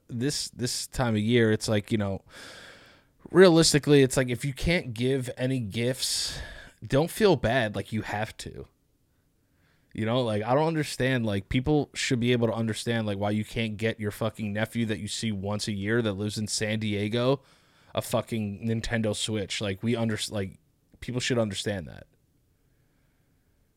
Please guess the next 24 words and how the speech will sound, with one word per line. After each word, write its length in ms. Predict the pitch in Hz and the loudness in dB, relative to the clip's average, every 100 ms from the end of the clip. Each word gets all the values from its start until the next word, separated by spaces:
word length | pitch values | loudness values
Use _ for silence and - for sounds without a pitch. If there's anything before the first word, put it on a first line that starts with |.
| _ _ - | _ _ -6
Like, 260 | 110 107 - | -2 -2 0
don't 240 | 123 165 | 0 4
put 160 | - 165 135 | 6 6 4
unnecessary 640 | 123 127 - - 120 101 | 0 0 -2 -4 -2 -2
stressors 520 | - 107 110 - 98 | -4 -2 -2 -2 -4
on 140 | 104 98 | -4 -4
yourself 460 | 98 107 101 - | -4 -2 -2 -4
and 120 | 85 | -6
your 120 | 98 95 | -4 -4
life 340 | 98 113 - | -2 -2 -2
because, 320 | 104 107 95 | -4 -4 -2
like, 220 | 98 95 | -4 -6
th-, 160 | - 123 | -6 -6
if 100 | 113 | -4
you 100 | 143 | -4
really 260 | 131 120 143 | 0 0 -2
think 240 | - 110 | -4 -4
about 260 | 131 131 151 | -2 0 2
it, 80 | 113 | 0
like, 140 | 98 | -4
what 100 | 113 | -6
the 80 | 160 | -6
fuck, 460 | - 113 107 - | -4 -6 -6 -8
yo? 260 | 85 73 | -14 -12